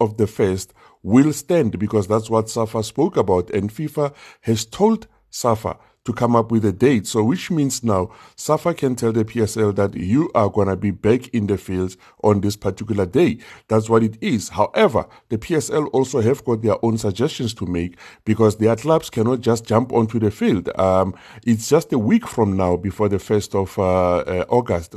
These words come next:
So, which is not gonna be enough for the teams to prepare, as well as, uh, go into the bubble camp, you know, because they still have to undergo all the, uh, sanitization, as well as, uh, looking into other aspects of, uh,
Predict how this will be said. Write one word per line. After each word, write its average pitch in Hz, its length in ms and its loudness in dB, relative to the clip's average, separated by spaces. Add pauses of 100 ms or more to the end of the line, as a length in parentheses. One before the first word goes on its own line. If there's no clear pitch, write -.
So, 104 260 -4 (240)
which 131 180 0
is 127 140 -2
not 131 180 0
gonna 120 240 2
be 117 420 0
enough 120 600 4
for 107 200 -4
the 95 120 -6
teams 123 580 -4 (560)
to - 100 -6
prepare, 110 600 0 (640)
as 117 200 0
well 131 300 2
as, 120 240 -2
uh, 113 80 2
go 113 220 2
into 117 320 -2
the 104 100 4
bubble 117 320 2
camp, 82 420 -6
you 107 140 0
know, 110 220 4
because 113 340 -2 (260)
they 110 120 0
still 147 240 -2
have 120 200 0
to 131 220 -8
undergo 110 520 2 (100)
all 107 200 4
the, 101 380 0
uh, 95 40 0 (140)
sanitization, 101 920 -4 (320)
as 98 220 -6
well 104 180 2
as, 104 160 0
uh, 101 80 2
looking 104 400 -2
into 107 380 -2
other 110 320 0
aspects 123 640 -4
of, 98 260 -2
uh, 90 280 -2